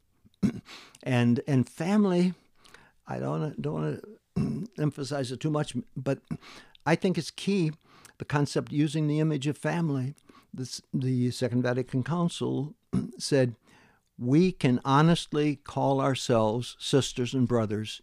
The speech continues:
in Jesus of one another." Well, <clears throat> I observe families a lot. I don't have one as a Catholic priest. <laughs> I'm not married.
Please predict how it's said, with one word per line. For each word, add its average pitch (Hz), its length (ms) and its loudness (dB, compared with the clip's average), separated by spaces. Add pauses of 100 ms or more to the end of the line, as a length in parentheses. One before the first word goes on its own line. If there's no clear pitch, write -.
in 123 180 4
Jesus 113 500 -4
of 98 120 -8
one 107 160 -6
another." 113 460 -6 (1900)
Well, 147 420 6 (560)
<clears throat> - 560 -20
I 196 100 4
observe 156 380 6
families 120 500 6
a 113 60 0
lot. 104 220 2
I 120 80 0
don't 120 180 0
have 143 240 -4
one 113 240 -2
as 113 160 -4
a - 60 -12
Catholic - 400 -10
priest. 131 360 -6
<laughs> - 100 -6
I'm 127 80 4
not 127 140 0
married. 123 460 4